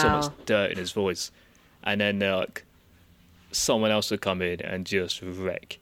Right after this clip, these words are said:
Speaker 1: the entire thing. And it's like,
Speaker 2: <laughs>
Speaker 1: it's just, the contrast is amazing.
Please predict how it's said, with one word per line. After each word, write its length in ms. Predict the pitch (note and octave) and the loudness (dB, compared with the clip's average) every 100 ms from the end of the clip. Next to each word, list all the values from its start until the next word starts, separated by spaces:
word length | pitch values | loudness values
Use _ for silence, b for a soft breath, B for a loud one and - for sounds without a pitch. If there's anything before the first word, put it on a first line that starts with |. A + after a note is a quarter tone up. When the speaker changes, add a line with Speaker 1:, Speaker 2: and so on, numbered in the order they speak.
| _ | _
Speaker 1:
the 120 | F#2+ | -8
entire 480 | E2+ - - F2 F2+ | -6 -6 -2 0 -2
thing. 360 | - F2+ F2 G2 b b b b b - | -2 -4 -4 -8 b b b b b -10
And 160 | F#2 F#2 | -6 0
it's 220 | F#2 - | 2 8
like, 260 | A#4+ G2 A#4+ - | 8 8 2 -2
Speaker 2:
<laughs> 180 | - - | -14 0
Speaker 1:
it's 320 | G#2 G#2 - | 2 2 0
just, 140 | A2 - | -6 -4
the 100 | A2+ | 0
contrast 580 | B2+ G#2+ - F#2 - | 2 0 0 0 -2
is 80 | F2 | -6
amazing. 400 | F2+ F#2+ F2+ F2+ | -2 0 -2 -6